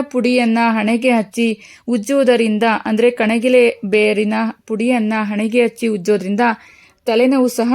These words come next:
ಶಮನವಾಗುತ್ತೆ. ಜ್ವರದ ತಾಪ ಅತಿಯಾದಾಗ ಕಣಗಿಲೆಯ ಬೇರನ್ನ ತುಂಡು ಮಾಡಿ ದಾರದಲ್ಲಿ ಕಟ್ಟಿ ಕುತ್ತಿಗೆಗೆ ಹಾಕಿದರೆ ಜ್ವರದ ಸ-, ತಾಪ ಸಹ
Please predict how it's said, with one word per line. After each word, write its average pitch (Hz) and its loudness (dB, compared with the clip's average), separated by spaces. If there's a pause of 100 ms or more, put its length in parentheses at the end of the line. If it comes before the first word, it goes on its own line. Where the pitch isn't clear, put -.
ಶಮನವಾಗುತ್ತೆ. 214 0 (420)
ಜ್ವರದ 247 4
ತಾಪ 240 0
ಅತಿಯಾದಾಗ 220 0 (540)
ಕಣಗಿಲೆಯ 269 4
ಬೇರನ್ನ 233 4 (100)
ತುಂಡು 247 2
ಮಾಡಿ 226 2 (380)
ದಾರದಲ್ಲಿ 233 2
ಕಟ್ಟಿ 233 -2
ಕುತ್ತಿಗೆಗೆ 254 0
ಹಾಕಿದರೆ 220 0
ಜ್ವರದ 220 0
ಸ-, 247 -6
ತಾಪ 208 -2
ಸಹ 208 -2